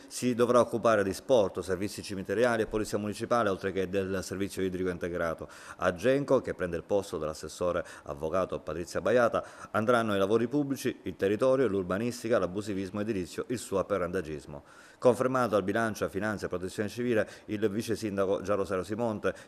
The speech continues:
che ha ceduto lo sport a Spagnolo. Gianni Mauro resta al patrimonio, finanziamenti, marketing territoriale e agenda urbana. Chiude la squadra di governo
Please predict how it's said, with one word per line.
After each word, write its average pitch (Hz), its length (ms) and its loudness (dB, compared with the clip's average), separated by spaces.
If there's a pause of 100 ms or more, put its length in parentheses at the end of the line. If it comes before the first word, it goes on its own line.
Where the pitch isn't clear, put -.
che - 120 0
ha - 40 2
ceduto 101 460 0
lo 98 80 0
sport 85 320 -4
a 85 80 -4
Spagnolo. 76 520 -6 (560)
Gianni 139 280 6
Mauro 156 260 6
resta 147 220 4
al 127 80 2
patrimonio, 139 560 2
finanziamenti, 98 580 -2
marketing 98 480 -2
territoriale 107 580 2
e 127 40 6
agenda 120 260 0
urbana. 87 400 0 (160)
Chiude 156 220 6
la 113 100 6
squadra 120 300 4
di 139 80 0
governo 135 480 2